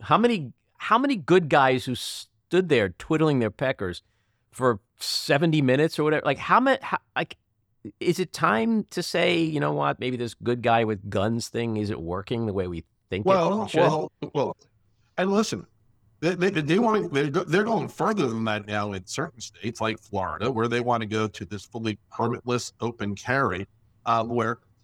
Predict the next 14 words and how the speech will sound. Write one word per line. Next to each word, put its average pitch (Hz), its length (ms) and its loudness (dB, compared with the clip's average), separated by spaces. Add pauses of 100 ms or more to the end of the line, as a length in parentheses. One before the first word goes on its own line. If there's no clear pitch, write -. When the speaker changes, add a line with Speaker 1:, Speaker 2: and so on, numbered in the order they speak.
(180)
Speaker 2:
good 202 220 0
guys 120 460 0 (100)
who 185 80 -4
will 175 160 0
be 143 240 -6 (300)
untrained, 143 1120 -4 (440)
who 151 380 -2 (240)
will 147 320 -2
be 135 500 -6 (160)
really 165 320 0 (120)
unknown 160 540 0
to - 140 -8
law 110 280 0
enforcement, 98 680 -6